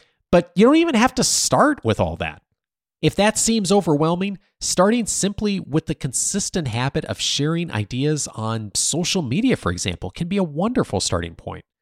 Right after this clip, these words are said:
You might take the ideas you're getting resurfaced to you from your systems and write an article that gets posted on LinkedIn, or write something for an industry publication, most of which, by the way, are in need of great contributions from members who are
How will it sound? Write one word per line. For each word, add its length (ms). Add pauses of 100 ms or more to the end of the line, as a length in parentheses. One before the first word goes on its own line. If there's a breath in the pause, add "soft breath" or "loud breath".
(280)
You 100
might 180
take 180
the 100
ideas 420
you're 140
getting 280
resurfaced 560
to 120
you 80
from 200
your 120
systems 640
and 380 (220)
write 320
an 100
article 560
that 120
gets 200
posted 380
on 140
LinkedIn, 520 (380)
or 480 (300 soft breath)
write 300
something 320
for 160
an 80
industry 480
publication, 720 (460)
most 340
of 100
which, 160
by 140
the 80
way, 160
are 120
in 140
need 260
of 180
great 440
contributions 800
from 240
members 500
who 80
are 80